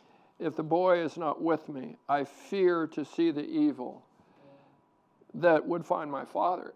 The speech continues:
And Joseph couldn't handle it anymore. I mean, he's, he's, he's, uh, he can't hold on to it. And looks, look at chapter forty-five, verse one. Then Joseph could not control himself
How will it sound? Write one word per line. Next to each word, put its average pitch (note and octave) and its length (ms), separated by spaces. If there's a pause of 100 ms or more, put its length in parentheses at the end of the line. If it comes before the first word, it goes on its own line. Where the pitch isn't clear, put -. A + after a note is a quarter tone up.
And F3+ 100
Joseph G3 360
couldn't C#3+ 240
handle D#3+ 320
it C3+ 60
anymore. - 340 (480)
I D3 60
mean, C#3+ 140
he's, E3 220 (100)
he's, F3 360 (140)
he's, D#3 260 (120)
uh, - 220 (340)
he G3 80
can't F#3 300
hold G#3 340
on F#3 360
to D#3 240
it. C3+ 120 (880)
And F3 200
looks, G3 280
look F#3+ 200
at - 100
chapter F3+ 320
forty-five, E3 640
verse D#3 200
one. E3 220 (180)
Then F#3 200
Joseph G3+ 400
could G3 160
not A#3 240
control G#3 480
himself D3 640